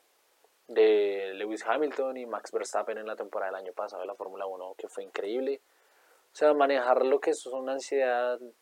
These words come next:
saber a qué ritmo usted tiene que ir en una carrera, por ejemplo, de Fórmula uno, saber que sea una curva muy cerrada, muy abierta, o si la da en cierto modo, no sé, o si, si está lloviendo y va muy rápido,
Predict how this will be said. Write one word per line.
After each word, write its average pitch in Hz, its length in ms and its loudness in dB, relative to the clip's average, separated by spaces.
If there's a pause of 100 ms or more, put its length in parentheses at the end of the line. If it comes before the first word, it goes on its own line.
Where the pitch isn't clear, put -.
(460)
saber 123 380 2
a 123 60 4
qué 139 160 2
ritmo 143 280 2
usted 135 200 -6
tiene 143 220 0
que 147 120 0
ir 139 100 2
en 120 120 2
una 117 200 -4
carrera, 123 280 0
por 113 220 -4
ejemplo, 110 260 -6
de 113 60 -2
Fórmula 110 440 0
uno, 120 540 -2
saber 110 280 -2
que 117 120 -6
sea 131 140 -6
una 110 160 -8
curva 113 420 -4 (800)
muy 143 260 2
cerrada, 131 460 6
muy 131 260 -4
abierta, 131 600 -2
o 123 200 4
si - 160 -12
la 117 140 -4
da 110 80 -4
en 107 80 -8
cierto 123 320 -6
modo, 123 380 0
no 117 120 -8
sé, 127 160 -2
o 123 60 2
si, 113 160 -6
si - 240 -10
está 104 220 -4
lloviendo 117 400 -2
y 120 40 -2
va 120 140 -4
muy 123 140 -8
rápido, 120 680 -4